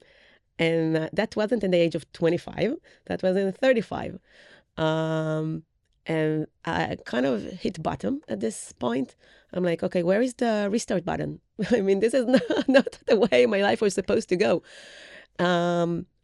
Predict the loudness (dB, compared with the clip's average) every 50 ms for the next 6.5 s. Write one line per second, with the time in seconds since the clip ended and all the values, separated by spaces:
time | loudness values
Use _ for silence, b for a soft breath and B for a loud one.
0 | _ 0 0 0 0 -2 -4 -10 -14 -6 -2 0 2 2 2 2 0 0 0 -2
1 | 2 2 4 4 4 4 2 0 -2 -6 _ b b b b b b b b b
2 | b b -2 0 0 0 -2 -4 _ _ _ _ _ -14 -8 -4 -2 0 0 0
3 | 0 -2 -2 -4 -8 -12 _ -2 0 0 -2 -2 _ -12 -6 -2 -2 -2 -2 -2
4 | -4 -4 -4 -4 -6 -8 -10 -8 -4 -2 0 0 0 -2 -2 -2 0 0 0 0
5 | 0 0 -2 -4 -4 -6 -8 -8 -8 -12 -18 _ _ -8 -6 -4 -4 -4 -6 -4
6 | -2 0 0 2 2 2 0 0 -2